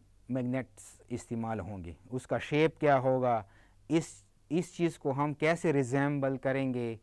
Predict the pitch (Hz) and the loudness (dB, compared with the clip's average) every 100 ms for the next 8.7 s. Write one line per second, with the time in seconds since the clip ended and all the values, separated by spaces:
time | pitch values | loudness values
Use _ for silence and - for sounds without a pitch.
0 | _ _ _ - - 113 104 143 151 151 | _ _ _ -20 -10 -10 -2 2 4 4
1 | 139 123 135 139 143 135 - 123 120 131 | 0 0 -2 0 0 -2 -2 -4 -2 -2
2 | - 156 180 175 147 135 135 131 131 151 | 0 0 2 -2 0 0 0 0 0 0
3 | 151 - _ 120 143 160 151 139 131 127 | -2 -6 _ 0 2 2 0 0 0 2
4 | 139 135 120 - 143 127 - - - _ | 2 0 -4 -4 -4 -4 -8 -20 -20 _
5 | _ - 139 135 117 117 117 117 117 110 | _ -4 -4 -4 -6 -8 -4 -4 -4 -6
6 | - 131 123 117 117 107 101 95 98 - | -4 -4 -2 -4 -6 -6 -8 -10 -12 -16
7 | _ _ _ _ _ 139 151 - 131 135 | _ _ _ _ _ -8 -6 -4 -4 -4
8 | 135 165 170 123 98 107 | -4 -2 -4 -6 -10 -14